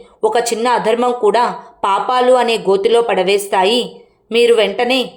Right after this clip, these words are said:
సామ్రాజ్ఞిని అంతఃపురంలోకి వెళ్ళవలసిందిగా ఆదేశించండి,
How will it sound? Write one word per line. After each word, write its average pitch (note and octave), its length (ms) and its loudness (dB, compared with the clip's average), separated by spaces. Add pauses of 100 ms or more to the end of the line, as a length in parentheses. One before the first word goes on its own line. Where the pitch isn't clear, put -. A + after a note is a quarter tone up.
(140)
సామ్రాజ్ఞిని A3+ 800 -2 (240)
అంతఃపురంలోకి B3 800 0
వెళ్ళవలసిందిగా G#3 960 0 (240)
ఆదేశించండి, G#3+ 960 -2